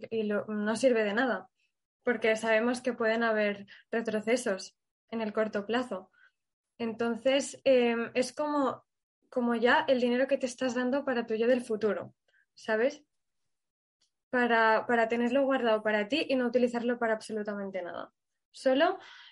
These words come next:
em, como, como un refugio de valor, lo que estábamos diciendo antes, porque está claro que en el banco, em, el dinero que tú tienes en tu cuenta del banco no está ahí. O sea, eh, no, solo tienen la obligación de tener un diez por ciento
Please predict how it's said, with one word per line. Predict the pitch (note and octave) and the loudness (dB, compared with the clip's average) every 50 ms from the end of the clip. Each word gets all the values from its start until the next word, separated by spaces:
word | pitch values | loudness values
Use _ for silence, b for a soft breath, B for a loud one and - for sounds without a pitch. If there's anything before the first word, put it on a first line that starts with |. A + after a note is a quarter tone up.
| B _ | B _
em, | - C4 B3 A#3+ A#3+ A#3 A#3 A3+ - - | 0 2 2 2 0 0 -2 -4 -8 -6
como, | - B3+ A#3+ A#3+ A#3 A#3 A3+ - | -4 -2 0 2 0 0 -2 -2
como | - B3 A#3+ A#3 | -2 0 0 2
un | B3 C4 | 2 2
refugio | D#4 D4 D4+ C4+ B3 - A#3+ | 2 0 0 -2 -2 -2 -2
de | A3 G#3+ | 0 0
valor, | G#3 G3 F#3+ A3 A#3 | 0 0 0 0 -2
lo | A#3 A3 | -2 -4
que | G#3 | -6
estábamos | G#3 - A3+ A3+ A#3+ B3+ A#3+ | -6 -6 -6 -4 -4 -4 -4
diciendo | A#3+ A#3 - A#3 G#3+ G#3 G#3 | -6 -6 -6 -6 -4 -2 -2
antes, | G#3+ A3 G#3+ G#3 G#3 | -2 -4 -4 -8 -6
porque | - - A#3 A3+ A#3 A3 - | -4 -4 -4 -2 -2 -2 -2
está | - A#3+ A#3 - C4 C4 | -2 -2 -2 -2 -4 -2
claro | C4 C4+ C#4 C#4 D#4 D#4 D4+ | 0 0 0 2 0 0 -2
que | - B3 A#3 A3 - _ _ _ _ | -4 -6 -6 -6 -8 _ _ _ _
en | - A#3+ A#3 | -4 -2 -2
el | A#3 A3 A3+ | 0 0 0
banco, | A#3+ B3+ C4+ B3+ C#4+ D#4 B B B B B B B B B B B B B B _ _ | 0 0 0 0 -2 -4 B B B B B B B B B B B B B B _ _
em, | - C#4 C4 C4 B3+ B3 B3 B3 A#3+ A#3+ A#3+ A3+ A3 - - _ _ _ _ - - _ | 2 4 6 6 4 4 2 2 2 0 0 -2 -4 -8 -14 _ _ _ _ -20 -6 _
el | - C4+ B3+ | 2 2 4
dinero | B3 B3+ B3 C4 C4 D#4 | 4 4 2 2 2 2
que | D4+ D#4 D4+ | 2 0 -2
tú | D4+ D4 | -2 -2
tienes | C#4+ B3+ A3+ G#3+ G#3 A3+ | -2 -2 -2 -2 -4 -6
en | A3+ G#3 | -6 -4
tu | A3 G#3+ | -4 -4
cuenta | A#3 A#3 A#3 A#3 C#4+ C#4+ | -4 -4 -4 -2 -2 0
del | C4+ B3+ | 0 0
banco | A#3+ B3 B3+ B3 B3 D#4+ D#4 D#4 - - | 0 0 -2 -2 -2 -4 -4 -6 -4 -2
no | B3 B3 A#3+ | 0 2 2
está | A#3+ A#3 A#3 - G#3+ G3 | 2 0 0 0 0 0
ahí. | F3+ E3 F3 - - | 2 0 -2 -6 -12
O | A#3 | -10
sea, | - - A#3+ A3 G#3+ G#3 - - | -4 -2 2 2 2 2 2 0
eh, | - A#3+ A#3 | -2 -4 -2
no, | A#3 A#3+ A#3+ A#3+ A#3 A#3+ A#3+ A#3 - - - | -2 0 0 2 2 2 2 0 -2 -8 -18
solo | - - - C4+ C#4 C#4+ C#4+ | -8 -4 0 2 2 2 2
tienen | C#4 C4 B3 A3+ A3+ A3+ | 2 2 2 0 0 0
la | A3 | 0
obligación | A3 G#3+ A3 G#3+ A3 G#3+ G#3+ - C4 C4+ C#4 C#4 | 2 2 2 0 0 0 0 0 2 2 4 2
de | C#4 | 2
tener | B3+ B3+ C4+ B3+ C4+ C4+ | 2 2 2 2 2 0
un | C4+ B3 | 0 0
diez | A3+ A3+ G#3+ G#3+ | 0 -2 -2 -4
por | - - A3 G#3 | -6 -8 -8 -8
ciento | - - F#3 F3 F3 E3 E3 E3 - - | -8 -10 -10 -10 -8 -8 -10 -12 -12 -14